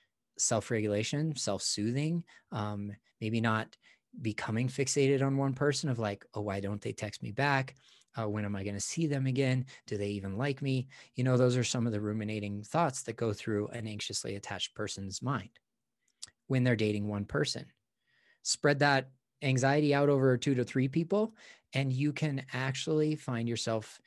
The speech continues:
coming out on the other end with a healthier relationship because you start to spot the red flags.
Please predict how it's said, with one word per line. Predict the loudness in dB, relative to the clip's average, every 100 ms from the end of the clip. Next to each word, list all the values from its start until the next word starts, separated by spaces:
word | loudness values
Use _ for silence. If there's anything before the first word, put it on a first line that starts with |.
| -20 _ _ _ _
coming | -2 2 2
out | 2 2
on | 2
the | 0
other | 0 0
end | 0 -2 -2 -2
with | -2 -2
a | -2
healthier | -2 -4 -4 -4 -2
relationship | -2 -2 -2 -2 -4 -4 -4 -6 _ -20 -20 -20 _ -4
because | -2 0 0
you | 0
start | -2 0 0
to | 0 -4
spot | -4 -4 -4
the | -6
red | -6 -6
flags. | -4 -2 0 0 -4 -10